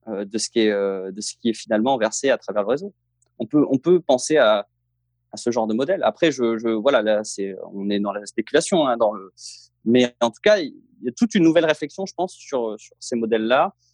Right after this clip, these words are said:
Et après, il y a tout ce qui est automatisation aussi, euh, à un niveau plus, euh,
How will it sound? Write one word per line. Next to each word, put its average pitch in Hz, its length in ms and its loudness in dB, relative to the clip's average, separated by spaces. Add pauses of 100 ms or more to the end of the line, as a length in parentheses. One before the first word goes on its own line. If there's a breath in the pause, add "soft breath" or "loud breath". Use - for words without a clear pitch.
(160 soft breath)
Et 113 60 2
après, 110 200 2
il - 20 2
y 135 40 2
a - 40 -4
tout - 100 -12
ce - 120 -12
qui 143 60 -2
est - 20 4
automatisation 117 800 -4
aussi, 120 440 -2
euh, 98 80 -2 (400)
à 101 120 2
un 113 40 4
niveau 123 300 4
plus, 143 320 0
euh, 107 360 2